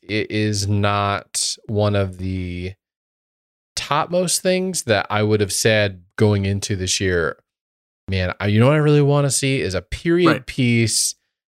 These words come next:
Speaker 1: retell or, uh, version of just Wanda and Vision story in this post Infinity War, post Endgame universe that we're in.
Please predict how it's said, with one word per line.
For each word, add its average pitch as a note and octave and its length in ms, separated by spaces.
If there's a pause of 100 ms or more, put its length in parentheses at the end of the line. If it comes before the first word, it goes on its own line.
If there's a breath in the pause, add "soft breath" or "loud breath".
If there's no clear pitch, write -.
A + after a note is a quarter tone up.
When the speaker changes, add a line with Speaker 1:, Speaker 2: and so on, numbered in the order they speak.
(340)
Speaker 1:
retell A2 640
or, G#2 340
uh, - 220 (260)
version G#2+ 540
of F#2+ 340
just C3 580
Wanda F#2+ 920
and F#2 280
Vision F2+ 460
story E2 1000 (580)
in F#2+ 220
this F#2 300 (440)
post - 760 (800)
Infinity F#2+ 500
War, F2+ 560
post - 520 (240)
Endgame F2+ 680 (880)
universe A#2 440
that G#2 80
we're F#2 180
in. A#1 240